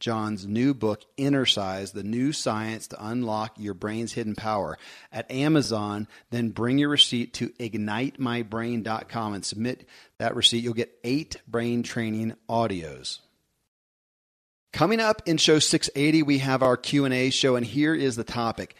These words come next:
Can you become someone different? And should you? I, I think this gets to the root of personal development and self-help. What does that even mean? I mean, no matter what I do, I'm still gonna wake up the next day as Kevin, right?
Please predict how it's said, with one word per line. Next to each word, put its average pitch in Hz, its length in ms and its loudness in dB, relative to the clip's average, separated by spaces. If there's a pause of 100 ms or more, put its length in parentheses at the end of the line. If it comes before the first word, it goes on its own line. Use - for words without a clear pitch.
(120)
Can 185 400 2
you 160 220 4
become 135 400 2
someone 120 380 2
different? 120 480 0 (180)
And 110 240 -8
should 202 260 4
you? 78 140 -6 (300)
I, - 140 -4
I 165 60 2
think 233 180 -2
this 240 120 2
gets - 220 -2
to - 80 -8
the 156 100 6
root 135 320 4
of 113 100 -6
personal 143 360 0
development 117 420 2
and 90 100 -4
self-help. 117 520 0 (240)
What 147 240 0
does 165 160 2
that 160 140 6
even 139 300 4
mean? 135 400 4
I - 340 -20
mean, 135 120 4
no 170 80 10
matter 185 180 8
what 156 180 10
I 147 60 10
do, 156 140 8
I'm 127 80 4
still 185 160 4
gonna 160 100 6
wake 127 220 6
up 127 80 2
the 117 80 -2
next 113 220 -2
day 107 80 0
as 95 100 -4
Kevin, 95 340 2
right? 107 320 0